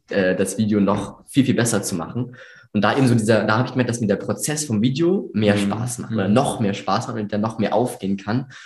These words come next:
Speaker 1: und noch mehr kreativ sein kann.
Speaker 2: Cool.
Speaker 1: Und das war so der Beginn des Ganzen. Und
Speaker 2: Cool.
Speaker 1: ja, also spannend.
Speaker 2: Also,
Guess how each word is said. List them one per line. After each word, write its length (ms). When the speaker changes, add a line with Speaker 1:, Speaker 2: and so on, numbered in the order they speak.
Speaker 1:
und 80
noch 100
mehr 140
kreativ 440
sein 180
kann. 420
Speaker 2:
Cool. 200
Speaker 1:
Und 80
das 160
war 60
so 220
der 100
Beginn 360
des 200
Ganzen. 520
Und 220
Speaker 2:
Cool. 260
Speaker 1:
ja, 340
also 200
spannend. 440
Speaker 2:
Also, 40